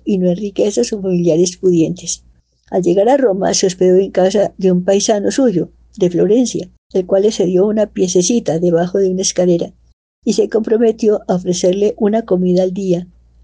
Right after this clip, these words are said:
si él le daba clases a su, a sus hijos. La habitación de Felipe no tenía sino la cama y una sencilla mesa.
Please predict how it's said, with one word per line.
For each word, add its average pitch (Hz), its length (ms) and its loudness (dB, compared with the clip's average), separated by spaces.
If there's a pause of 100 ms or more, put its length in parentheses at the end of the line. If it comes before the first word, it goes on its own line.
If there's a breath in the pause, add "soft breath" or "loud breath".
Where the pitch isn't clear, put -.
si 190 280 0
él 185 60 0
le 196 120 4
daba 196 300 0
clases 185 560 -2
a 190 80 0
su, 180 180 2 (280)
a 196 100 0
sus 185 240 0
hijos. 180 340 -4 (300)
La 202 80 2
habitación 185 440 0
de 240 120 0
Felipe 202 340 -2
no 214 160 -2
tenía 208 320 -2
sino 208 260 -2
la 180 140 2
cama 190 340 -2
y 240 100 -6
una 196 180 -4
sencilla 180 420 -2
mesa. 175 380 -2